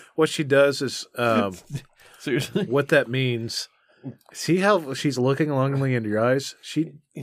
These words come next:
Speaker 1: let her mount. She's gonna mount.
Speaker 2: Come on.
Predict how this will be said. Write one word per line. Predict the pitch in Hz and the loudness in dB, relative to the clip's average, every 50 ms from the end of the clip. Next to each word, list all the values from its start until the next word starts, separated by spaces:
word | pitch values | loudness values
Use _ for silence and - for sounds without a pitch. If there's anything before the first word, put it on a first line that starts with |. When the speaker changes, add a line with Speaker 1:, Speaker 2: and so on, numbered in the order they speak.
| - - | -12 -4
Speaker 1:
let | - 127 123 131 135 139 | 0 2 2 4 4 4
her | 139 127 | 4 2
mount. | 120 120 110 95 - 175 131 - - 143 139 - _ _ _ _ _ _ _ _ | 2 0 -2 -4 -6 -10 -14 -14 -14 -18 -20 -20 _ _ _ _ _ _ _ _
She's | - - - 117 - | -16 -10 -8 -8 -4
gonna | - 120 117 120 | -2 -2 -2 -2
mount. | 110 110 120 127 110 - _ _ - - _ _ _ _ _ _ _ _ _ _ - - - - - - - - - _ _ _ _ _ - - - _ _ _ _ _ _ - - - _ _ | -2 -2 -2 -4 -6 -8 _ _ -20 -20 _ _ _ _ _ _ _ _ _ _ -20 -20 -20 -18 -16 -16 -18 -20 -20 _ _ _ _ _ -20 -20 -20 _ _ _ _ _ _ -20 -20 -20 _ _
Speaker 2:
Come | - 190 269 | -4 -2 -2
on. | 285 294 294 - | -2 -2 -4 -6